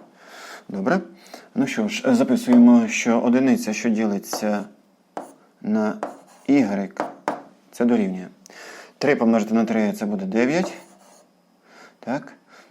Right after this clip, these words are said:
А в знаменнику Е, мінус один, вісім помножити на один —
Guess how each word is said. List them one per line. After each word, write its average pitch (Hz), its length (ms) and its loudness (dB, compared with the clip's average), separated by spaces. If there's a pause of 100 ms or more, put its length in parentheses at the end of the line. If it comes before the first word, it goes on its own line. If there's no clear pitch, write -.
(160)
А 107 200 0
в 104 80 0
знаменнику 110 880 4 (800)
Е, 110 140 0
мінус 110 760 2
один, 113 500 2
вісім 120 220 -2
помножити 110 340 -2
на 113 60 0
один — 107 240 0